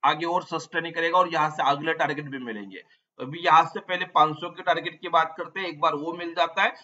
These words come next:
तो फिर आगे क्या होगा उसके बारे में मैं आपको next video में बताऊंगा। तो अभी तक channel पे नए हो तो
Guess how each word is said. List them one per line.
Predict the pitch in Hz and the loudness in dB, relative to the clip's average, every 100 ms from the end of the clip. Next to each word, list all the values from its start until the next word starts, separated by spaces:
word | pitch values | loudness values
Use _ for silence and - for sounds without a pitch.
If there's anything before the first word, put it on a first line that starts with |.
| _ | _
तो | 160 | -10
फिर | 180 | -2
आगे | 175 143 160 190 | 4 4 4 -2
क्या | 190 190 | 4 6
होगा | 175 170 214 247 277 | 6 6 4 2 -8
उसके | 151 - 170 | -14 -10 0
बारे | 165 165 | 2 2
में | 175 | -2
मैं | 175 | 0
आपको | 151 - 233 | 0 0 -4
next | 175 165 - 156 | -2 -4 -6 -8
video | 147 147 | -4 -4
में | 139 | -6
बताऊंगा। | 120 113 113 120 - _ _ _ | -8 -10 -4 -4 -4 _ _ _
तो | 185 | 0
अभी | 156 160 185 | 2 0 -2
तक | 208 214 - _ _ 175 | -2 -2 -8 _ _ 2
channel | 156 170 170 | 2 2 -4
पे | - 165 | -6 -4
नए | 165 175 | -2 -2
हो | 190 | -4
तो | - | -2